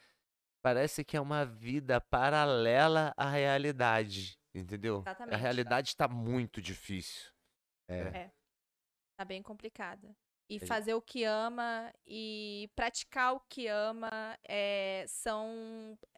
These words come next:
Speaker 2: pra poucas pessoas isso.
Speaker 1: Porra.
Speaker 2: Poucas,
Speaker 1: Na
Speaker 2: poucas,
Speaker 1: moral,
Speaker 2: poucas,
Speaker 1: velho,
Speaker 2: poucas, poucas.
Speaker 1: isso pra mim é riqueza, velho.
Speaker 2: Isso é
Speaker 1: Tomar no cu,
Speaker 2: riqueza.
Speaker 1: você acordar, você vai fazer um bagulho que você
Speaker 2: Exatamente.
Speaker 1: chega e fala assim,
Speaker 2: Feliz.
Speaker 1: "Eu gosto do que eu vou fazer."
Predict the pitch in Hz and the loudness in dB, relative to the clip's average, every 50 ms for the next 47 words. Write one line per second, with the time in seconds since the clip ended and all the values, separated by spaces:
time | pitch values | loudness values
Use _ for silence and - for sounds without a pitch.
0 | - _ _ - 220 220 _ - - 247 277 - - 269 - - - 240 247 - | -20 _ _ -6 -6 -6 _ 0 0 0 0 2 -2 -6 -6 -6 -10 -10 -10 -8
1 | - - 202 196 196 190 185 233 226 214 180 131 - 127 120 110 104 - - 285 | -8 -8 -6 -4 -4 0 2 2 2 2 0 -2 -4 -4 -6 -6 -6 -4 -2 2
2 | 285 294 285 285 294 - - 208 202 - - 320 277 254 208 185 185 196 190 160 | 2 2 2 0 -4 -12 -12 -12 -12 -8 -4 0 2 2 2 2 2 2 2 2
3 | - - 113 110 104 101 95 90 92 92 - - - - 226 - - - 196 180 | 0 -2 -6 -6 -6 -8 -8 -10 -12 -12 -14 -16 -12 -10 -10 -8 -6 -6 -6 -2
4 | - - 175 156 143 135 143 151 160 170 170 170 156 - - - 117 117 131 143 | 0 2 2 2 0 -2 -2 -2 -2 0 0 0 -2 -4 -6 -4 -2 0 0 0
5 | 127 131 107 104 427 - - - - - 170 180 175 - - 480 - 143 160 160 | -2 -2 -2 -2 -2 0 0 0 2 2 0 2 2 0 0 0 2 2 0 2
6 | 247 165 147 147 - - 151 135 131 120 120 127 143 - 156 127 139 143 - 147 | 4 4 4 4 6 4 4 4 4 4 0 -2 -2 -2 -2 -2 -2 0 0 0
7 | 131 110 113 135 139 139 139 123 117 113 127 135 143 139 - - 135 131 120 - | 0 2 2 2 4 6 6 6 6 6 4 4 4 2 0 0 0 0 2 4
8 | - 139 127 113 - - 123 127 - 311 320 - 294 302 320 131 139 127 107 104 | 2 2 2 2 2 2 2 2 4 4 2 2 2 4 6 6 6 6 6 6
9 | 131 135 151 160 - - 135 147 - 147 135 123 127 - 135 127 113 98 104 104 | 8 8 8 6 2 -2 -2 -2 0 2 2 2 2 0 0 0 0 0 0 -2